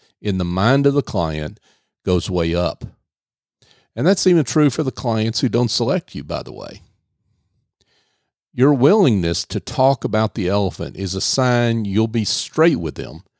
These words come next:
during the engagement when problems arise. And that's what clients are looking for. So what's your elephant?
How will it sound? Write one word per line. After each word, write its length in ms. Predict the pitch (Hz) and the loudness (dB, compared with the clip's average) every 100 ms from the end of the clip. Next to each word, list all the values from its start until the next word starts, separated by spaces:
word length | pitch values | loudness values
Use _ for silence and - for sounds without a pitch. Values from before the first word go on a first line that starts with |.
| _ _ _ _ | _ _ _ _
during 320 | 120 117 135 | 0 2 4
the 120 | 147 151 | 4 2
engagement 720 | 135 98 82 - - 85 80 _ _ _ | 0 0 0 -2 -8 -12 -14 _ _ _
when 120 | 87 87 | -12 -8
problems 560 | - 98 85 87 78 | -2 0 2 0 -2
arise. 640 | 78 78 64 53 - - - _ _ _ _ _ _ - | -4 -4 -6 -8 -8 -10 -12 _ _ _ _ _ _ -12
And 160 | - - | -12 -4
that's 320 | - 101 - | 0 0 0
what 200 | 95 87 | -4 -6
clients 380 | - 98 104 - | -4 -2 0 0
are 80 | 131 | 2
looking 320 | 143 180 110 | 2 2 0
for. 340 | - - 78 - _ _ _ _ _ _ _ _ _ _ _ _ _ _ _ _ | -4 -10 -14 -18 _ _ _ _ _ _ _ _ _ _ _ _ _ _ _ _
So 240 | - - 147 | -8 2 2
what's 300 | 143 151 - | 4 2 2
your 140 | 170 | 2
elephant? 460 | 127 69 - - | 2 0 -6 -16